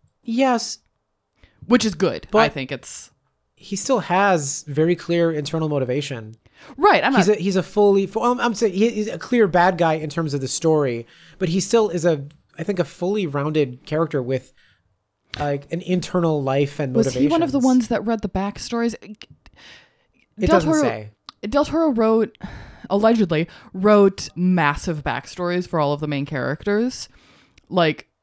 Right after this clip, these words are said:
Speaker 2: pages upon pages, and some actors read
Speaker 1: Richard
Speaker 2: them thoroughly.
Speaker 1: Jenkins was like, "No."
Speaker 2: Nah, I don't need that.
Speaker 1: Yeah.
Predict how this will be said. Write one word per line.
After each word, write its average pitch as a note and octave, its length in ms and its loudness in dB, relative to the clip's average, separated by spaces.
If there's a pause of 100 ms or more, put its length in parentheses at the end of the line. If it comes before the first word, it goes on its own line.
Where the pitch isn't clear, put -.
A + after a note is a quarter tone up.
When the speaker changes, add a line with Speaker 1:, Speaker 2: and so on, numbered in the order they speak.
(360)
Speaker 2:
pages D#3+ 400 -2
upon D3 280 -2
pages, C3+ 480 -4
and D3+ 180 -4
some G3+ 240 0
actors D#3+ 760 -2 (380)
read F#3 260 4
Speaker 1:
Richard F3 260 4
Speaker 2:
them F3 80 6
thoroughly. C#3 140 2
Speaker 1:
Jenkins C#3 240 -2
was B2+ 120 -6
like, C3+ 180 0
"No." G#2+ 220 -6 (720)
Speaker 2:
Nah, C#3 240 0
I D3 60 0
don't C#3+ 140 -2
need B2+ 180 -6
that. C#3 140 -2
Speaker 1:
Yeah. G#2 180 -4